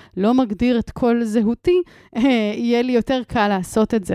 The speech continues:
ו-, ואני יכולה לשתף שאני, אני לאחרונה התחלתי לרקוד היפ-הופ. עכשיו, אה,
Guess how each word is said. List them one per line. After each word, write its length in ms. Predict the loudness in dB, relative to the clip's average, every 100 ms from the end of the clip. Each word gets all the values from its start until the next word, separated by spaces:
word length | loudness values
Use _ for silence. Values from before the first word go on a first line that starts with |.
| -4
ו-, 300 | 0 0 0 -2
ואני 140 | -2
יכולה 160 | 0 0
לשתף 240 | -2 -4
שאני, 360 | -2 0 0 2
אני 180 | 2
לאחרונה 340 | 2 -2 0 0
התחלתי 380 | 0 -4 -2 -2
לרקוד 320 | -2 -2 0
היפ-הופ. 380 | -2 -2 -4 -6 -12 -16 -12 -12 -12 -8
עכשיו, 360 | -6 -2 -2
אה, 60 | 0